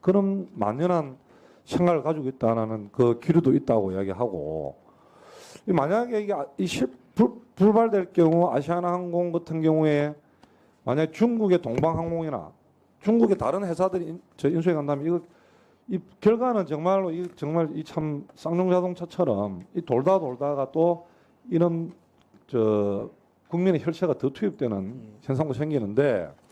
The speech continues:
Speaker 1: 근데 이 매각하는 거 보니까 지금 네 개 노선도 결국 우리 국내 항공사가 가져가더라고요.
Speaker 2: 그렇습니다.
Speaker 1: 그리고 이 화물 노선 매각도 결국 우리 구-, 국내 기업이 가져가는 거죠.
Speaker 2: 해외 매각은 법상으로 불가합니다.
Speaker 1: 그러니까 그게 어차피 국부 유출이 없는 거 아닙니까?
Speaker 2: 그렇습니다.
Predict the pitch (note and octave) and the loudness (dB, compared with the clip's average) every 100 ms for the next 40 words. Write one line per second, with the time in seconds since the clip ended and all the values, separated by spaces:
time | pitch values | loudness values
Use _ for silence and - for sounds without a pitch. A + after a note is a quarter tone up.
0 | _ _ _ _ _ _ _ _ _ - | _ _ _ _ _ _ _ _ _ 2
1 | A3+ A#3 B3 - F#3+ B3 C#4+ A3+ F#3+ G3 | 4 4 2 2 4 4 2 0 -2 -2
2 | F3+ D#3+ F#3 E3 D#3 C3+ B2+ F3 F3 E3 | -2 -2 -2 -2 0 0 -2 -2 0 -2
3 | - - G2 D3+ B3 G3+ D#3+ F#3+ E3 F#3+ | -8 -2 2 4 2 2 -2 -4 -4 -2
4 | F#3 C#3 - B3 D4 F#3+ E3+ E3 C#3+ B2 | 0 0 2 4 4 2 -4 -4 -2 -2
5 | B2 A2+ F#2+ F#2+ E2+ G2 F#2+ C#3+ - A#2 | -2 -4 -6 -8 -10 -10 -12 -14 -16 -20
6 | G2+ _ _ _ _ - G#3 A3+ F#3 A3+ | -20 _ _ _ _ 0 2 4 0 -4
7 | G#3 - G3 B3 C4+ G#3+ F3+ G#3 F3+ G#3+ | -4 -4 -2 0 2 2 0 -4 -4 -2
8 | G3+ - F#3+ G3+ G3 D3 E3+ - - - | -2 -4 0 2 2 -4 -8 -18 -16 -2
9 | A3+ B3+ C#4+ G#3+ F3+ D#3+ - - C3+ C3+ | 2 4 4 4 4 2 -2 -6 -4 -2
10 | G#2 F#2+ E2+ E2 - _ F3 F#3 F#3 E3 | -4 -6 -10 -12 -14 _ -4 -2 0 -2
11 | D#3+ E3 A#2 - D#3+ D3 C#3+ C#3 C3 C#3 | -2 -4 -8 -8 -4 -4 -6 -6 -2 -2
12 | A#2 G2 - A#3+ C#4 F3+ D#3 G#3+ A3+ B3 | -2 -8 2 4 6 2 0 2 0 0
13 | - C4 C4 C#4 - F3+ C3 G#3+ F3 A2+ | -2 2 6 6 6 4 4 2 0 -2
14 | G2 - E2 C3 C3+ - A#2+ | -10 -16 -16 -14 -14 -16 -20